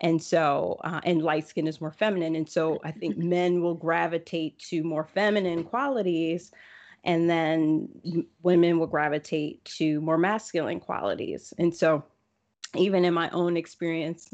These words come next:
Speaker 1: you know, like, I've, you know, the whole dark skinned girl, where I was always given an exception, like, "Oh, I'm giving you an exception.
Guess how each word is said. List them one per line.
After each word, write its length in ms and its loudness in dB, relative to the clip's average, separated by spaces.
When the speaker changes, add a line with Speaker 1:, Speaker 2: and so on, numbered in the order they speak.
Speaker 1:
you 100 2
know, 80 0
like, 160 -2
I've, 220 -2
you 100 -2
know, 140 -2
the 100 -6
whole 220 -2
dark 320 -4
skinned 320 -4
girl, 240 0
where 340 4
I 80 2
was 180 0
always 440 -2
given 520 -4
an 140 -6
exception, 600 -8
like, 220 -12
"Oh, 400 -8
I'm 100 6
giving 260 4
you 120 0
an 80 -10
exception. 1000 -10